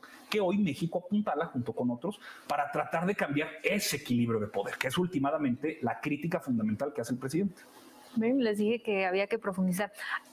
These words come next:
Speaker 2: Eh, antes de que nos movamos a las reacciones, qui-, ¿quisieran agregar algo? Natalia, Meme, ya que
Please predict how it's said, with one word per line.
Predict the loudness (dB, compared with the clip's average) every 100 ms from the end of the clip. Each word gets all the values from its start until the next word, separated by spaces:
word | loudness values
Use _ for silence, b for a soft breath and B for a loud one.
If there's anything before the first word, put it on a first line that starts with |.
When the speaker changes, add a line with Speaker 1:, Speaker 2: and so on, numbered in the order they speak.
| 0 2
Speaker 2:
Eh, | 2 2
antes | 0 2
de | 0
que | 2
nos | 4
movamos | 4 2 2
a |
las | 0 0
reacciones, | 0 0 0 0 -2 -8
qui-, | -8
¿quisieran | -2 2 2 2
agregar | 2 2 4 2
algo? | 2 2 0 0 -8 0
Natalia, | 0 2 2 2 4
Meme, | 4 4 2 2
ya | 2 2
que | 2 2